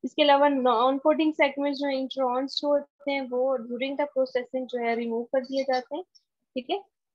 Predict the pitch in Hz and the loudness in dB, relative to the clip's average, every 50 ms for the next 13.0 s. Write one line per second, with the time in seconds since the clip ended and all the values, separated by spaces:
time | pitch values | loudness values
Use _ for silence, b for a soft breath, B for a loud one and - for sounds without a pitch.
0 | _ _ _ _ _ _ - 254 262 254 240 - 269 - - 240 247 247 247 254 | _ _ _ _ _ _ -6 -4 -4 -2 2 4 4 6 8 6 6 6 6 2
1 | - 247 226 233 262 247 254 269 247 277 285 269 262 247 226 254 - 269 262 262 | 2 2 2 2 2 2 2 0 0 0 0 2 0 0 -2 -6 -2 -2 -2 -2
2 | - 339 339 - - 233 - 247 208 202 208 202 208 208 196 196 196 196 196 - | -2 -10 -8 -6 -6 -6 -4 -2 -2 -2 -4 -4 -6 -8 -6 -4 -6 -6 -6 -8
3 | - - 98 - 208 _ _ _ _ - - 247 311 - - - 311 294 277 277 | -10 -10 -10 -10 -14 _ _ _ _ -18 -8 -8 -8 -6 -4 2 4 4 4 6
4 | 277 277 277 277 - - 269 269 269 240 262 254 - 262 254 254 247 247 240 233 | 4 0 0 0 -4 -2 2 2 2 2 0 -8 -4 -4 -4 -4 -2 -2 -4 -2
5 | 226 240 226 - - 240 233 226 226 240 254 254 262 254 254 - - 269 285 285 | -2 -4 -6 -8 -6 -4 -2 0 0 0 2 2 2 2 2 0 -6 -6 -6 -6
6 | - - 262 202 - 202 240 - _ - 254 240 226 233 233 - 285 277 262 - | 0 2 2 2 4 2 -2 -2 _ 0 2 4 4 2 0 -2 -4 -4 -2 0
7 | 254 233 - 220 202 208 190 - 202 _ - 196 190 190 190 - 175 - _ - | -2 -4 -2 -2 -4 -4 -4 -10 -20 _ -8 -4 -4 -4 -4 -6 -10 -12 _ -20
8 | - - _ _ _ _ _ _ _ _ _ _ _ _ _ _ _ _ _ _ | -20 -20 _ _ _ _ _ _ _ _ _ _ _ _ _ _ _ _ _ _
9 | _ _ _ _ - - _ _ _ _ _ _ - 240 233 302 339 302 330 311 | _ _ _ _ -12 -12 _ _ _ _ _ _ -10 -2 2 2 4 6 4 2
10 | 294 - 302 294 285 277 - 277 - 285 262 - 285 269 - - 285 - - 269 | 4 4 2 2 2 2 0 -2 -2 -2 0 0 0 -2 0 -2 -4 -2 -2 -4
11 | 247 - 302 302 - - 262 233 226 - 233 233 240 240 - - _ - 247 220 | -4 -2 -4 -4 0 2 0 0 2 2 0 0 0 -2 -6 -10 _ 0 2 4
12 | 233 262 254 - - 269 247 233 - 226 226 226 226 226 - 269 311 494 _ | 4 2 2 0 0 0 0 0 -2 -4 -4 -4 -4 -6 -6 -8 -8 -8 _